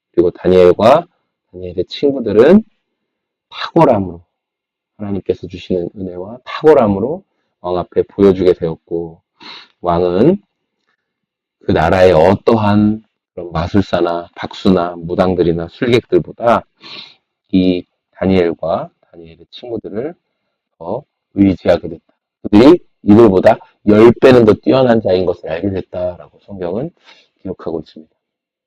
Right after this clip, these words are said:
오늘 우리가 말씀을 통해서 다니엘은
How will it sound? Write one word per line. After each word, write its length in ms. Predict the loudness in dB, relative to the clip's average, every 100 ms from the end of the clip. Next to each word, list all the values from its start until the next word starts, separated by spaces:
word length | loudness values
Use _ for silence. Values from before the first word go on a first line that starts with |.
| _ _ _ _ _ _ _ _ _ _ _ _ _ -12
오늘 300 | -6 -2 0
우리가 220 | 2 2
말씀을 800 | 2 0 -4 -4 -4 -8 -12 _ _ _
통해서 720 | -8 -6 -4 -8 -10 -14 -20 _ _ _ _ _ _ _ _ _ _ _ _ _ _ _ _ _ _ -20 _ _
다니엘은 720 | -4 0 2 4 4 2 0